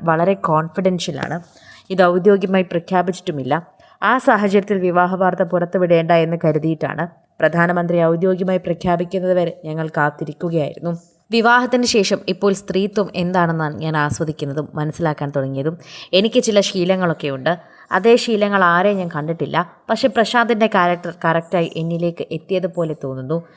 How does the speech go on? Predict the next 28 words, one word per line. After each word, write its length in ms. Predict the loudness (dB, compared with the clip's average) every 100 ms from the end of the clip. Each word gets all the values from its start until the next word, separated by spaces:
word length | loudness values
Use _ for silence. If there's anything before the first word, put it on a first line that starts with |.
| -20 _
ഞങ്ങളുടെ 260 | -2 2 4
രണ്ടുപേരുടെയും 600 | 4 2 0 2 2 0
ശീലങ്ങൾ 480 | -4 -6 -4 -4 -6 -4
ഒരുപോലെ 380 | -4 0 -2 -2 -4
തന്നെയാണ്. 640 | -4 -6 -4 -4 -4 -18 _ -2
ഒന്നും 340 | 0 0 0
മാറ്റമില്ല. 600 | -2 -4 -6 -4 -2 -2 -6 -4
അതുകൊണ്ട് 380 | 0 2 4 4
തന്നെ 120 | 2
വിവാഹത്തിന് 600 | 0 2 4 4 2 0
ശേഷം 380 | 0 -2 -2 -4 -4
എനിക്ക് 280 | -6 -6
മാറേണ്ടി 480 | -2 2 4 2 -2
വന്നിട്ടുമില്ല. 760 | -4 -4 -6 -6 -8 -4 -6 -6 -2
ഞങ്ങൾ 280 | 0 2 2
കൂടുതൽ 400 | 4 4 4 2 2
കണക്ട് 320 | 0 0 -2
ചെയ്തത് 340 | 0 2 0
സ്പിരിച്വലായി 640 | -2 -4 -4 -2 0 0 -2
തന്നെയാണ്. 400 | -4 -6 -4 -4 -6 -12 -20 -4 -2
രണ്ടുപേർക്കും 600 | 0 0 2 0 -2 -6
ആത്മീയത്തിൽ 580 | -2 0 0 0 0 -2
വലിയ 200 | -2 -2
താല്പര്യമാണ്. 800 | 0 0 0 -2 -2 -2 -2 -4 -6 _ -2
കഴിഞ്ഞതിനെക്കുറിച്ചോ 720 | 0 2 4 4 4 2 2 4
വരാനിരിക്കുന്നതിനെക്കുറിച്ചോ 1080 | 4 4 2 0 -2 0 0 0 -4 -2
ഞങ്ങൾ 220 | -2 0 -2
ചിന്തിക്കുന്നില്ല. 720 | -2 -4 -4 -4 -4 -2 -2